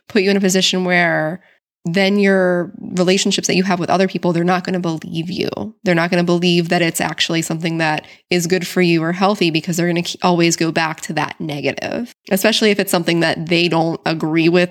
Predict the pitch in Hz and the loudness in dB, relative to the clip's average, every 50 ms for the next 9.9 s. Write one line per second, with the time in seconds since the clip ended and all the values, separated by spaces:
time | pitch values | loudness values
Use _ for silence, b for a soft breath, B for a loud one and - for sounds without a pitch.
0 | - - - 160 156 147 - 156 151 147 - - - - - 160 - 170 - - | -2 -6 -4 -2 -2 0 0 0 -2 -2 -4 -4 -4 -4 -4 -4 -4 -2 -2 0
1 | 175 175 175 170 170 190 196 156 151 165 175 - - - 165 160 - 170 165 160 | 0 2 2 2 0 0 -2 -4 -4 -4 -8 -8 -6 -4 -4 -4 -2 -4 -6 -2
2 | - 165 165 156 - - - - 165 160 160 156 147 151 143 151 139 135 147 - | -2 -2 -2 -2 -2 -4 -4 -4 -4 -4 -4 -4 -4 -6 -6 -6 -4 -6 -6 -8
3 | B B B B B B B B B _ - 185 175 156 156 165 165 156 147 165 | B B B B B B B B B _ -4 -2 0 0 0 0 0 0 0 0
4 | 160 156 147 151 - - 147 151 151 151 160 180 226 262 240 117 98 - - - | 0 -2 -4 -4 -4 -4 -4 -4 -6 -4 -2 0 0 2 0 0 -2 -4 -4 -6
5 | 196 240 - b b b b b b b b b - - 180 165 180 170 180 175 | -8 -8 -12 b b b b b b b b b -14 -8 -2 0 0 2 2 0
6 | 170 170 170 165 160 - - 175 170 170 170 170 165 160 170 156 165 175 - 226 | 2 0 0 0 -2 -2 -2 -2 0 0 0 2 2 2 2 2 2 2 2 2
7 | 196 269 262 254 - - 226 - - - - - - - 240 - _ _ _ _ | 2 2 2 0 0 0 -2 -4 -8 -10 -10 -8 -8 -10 -10 -12 _ _ _ _
8 | _ _ _ _ _ - - 392 403 381 294 220 170 - - _ _ - - - | _ _ _ _ _ -4 0 2 4 4 4 2 -2 -6 -12 _ _ -16 -12 -8
9 | - - 302 294 294 294 294 285 285 285 285 285 285 294 294 294 302 311 | -2 0 2 4 4 4 4 4 4 4 4 4 4 4 4 4 2 0